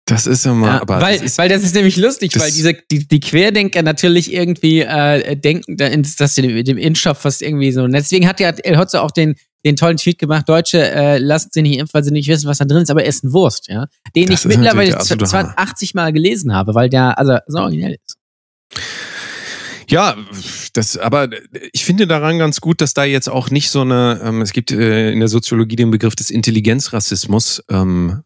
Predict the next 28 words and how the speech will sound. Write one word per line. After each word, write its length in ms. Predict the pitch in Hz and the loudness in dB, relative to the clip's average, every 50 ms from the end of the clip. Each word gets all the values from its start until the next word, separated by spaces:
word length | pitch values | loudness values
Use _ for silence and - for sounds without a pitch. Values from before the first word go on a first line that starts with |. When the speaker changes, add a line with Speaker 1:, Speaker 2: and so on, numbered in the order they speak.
| _ | _
Speaker 1:
streitbarer 500 | 104 - - - 113 135 - 127 120 117 | -2 -2 0 0 -2 0 0 0 -2 0
Begriff, 360 | 104 110 110 - 120 - - - | -2 -4 -4 -2 -2 -2 -2 -4
aber, 420 | - 107 107 107 104 101 101 101 - | -4 -2 0 0 2 2 0 0 0
ähm, 260 | - 98 95 95 98 - | 0 0 0 0 0 2
den 140 | 104 117 123 | 2 0 2
sehe 160 | 123 139 185 | 2 2 2
ich 80 | 202 - | 2 0
hier 140 | - 127 131 | 0 0 0
gar 240 | 123 110 120 139 | 2 0 2 2
nicht. 180 | 165 147 123 - | 0 0 -2 -2
Also 140 | 113 107 107 | -6 -6 -4
ich 140 | - 110 - | -4 -4 -2
sehe 260 | - 117 151 185 180 | 0 2 2 4 4
nicht, 360 | 147 147 214 214 - - - _ _ _ - _ _ | 4 2 2 2 0 -6 -10 _ _ _ -20 _ _
dass 160 | - 123 - | -4 -2 -2
hier 400 | - - 151 165 175 160 - 104 | -2 -2 0 0 0 0 -2 -2
sich 220 | 117 135 131 - - | -2 -2 -2 -2 -2
eine, 380 | 123 127 127 120 117 110 110 - _ _ _ _ _ _ _ - | 0 0 2 2 0 0 -2 -4 _ _ _ _ _ _ _ -2
äh, 360 | 107 104 101 95 95 90 - - _ _ _ _ | 0 0 2 2 0 0 -2 -6 _ _ _ _
Kunstfigur 840 | - 135 165 196 - - - - 139 120 117 123 127 120 120 117 - _ _ _ _ _ _ _ _ _ | -2 -2 0 0 -2 -4 -6 -6 -6 -2 0 2 2 2 2 0 -6 _ _ _ _ _ _ _ _ _
lustig 540 | 107 117 165 175 - - 180 170 151 - - | 2 2 2 2 0 -2 -2 -2 -2 -2 -2
macht 360 | 143 139 143 143 - - - | 0 0 0 0 -4 -8 -4
oder, 440 | - 127 120 120 113 110 107 104 - | -4 0 0 2 2 2 2 0 0
äh, 160 | - 104 101 - | 0 -2 -2 0
erhebt 440 | 110 101 95 90 127 165 170 _ - - _ | -2 -2 0 2 0 0 0 _ -16 -10 _
über 400 | 139 139 135 143 131 131 123 - | -4 0 0 2 2 0 0 0
irgendwelche, 800 | - 131 131 131 120 113 120 113 107 - - 113 107 104 101 101 - _ _ _ _ _ _ _ - | 0 -2 -2 -2 -2 0 0 0 0 0 -2 0 0 0 -2 -4 -6 _ _ _ _ _ _ _ -4
äh, 40 | - | -2